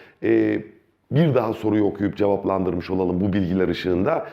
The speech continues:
Aracın periyodik bakımı yapılırken aşağıdakilerden hangisinin değiştirilmemesi araç motorunun çalışmasını olumsuz yönde etkiler?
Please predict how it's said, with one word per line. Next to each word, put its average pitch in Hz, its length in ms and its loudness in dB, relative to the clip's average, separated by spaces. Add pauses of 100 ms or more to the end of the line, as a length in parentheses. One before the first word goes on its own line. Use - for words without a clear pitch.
(240)
Aracın 117 360 0
periyodik 101 500 -2
bakımı 95 280 -4
yapılırken 98 480 -4
aşağıdakilerden 92 680 -4
hangisinin 113 440 -2
değiştirilmemesi 131 1040 2 (520)
araç 139 500 -4
motorunun 107 640 -4
çalışmasını 98 760 -6
olumsuz 90 580 0
yönde 95 360 2
etkiler? 135 640 0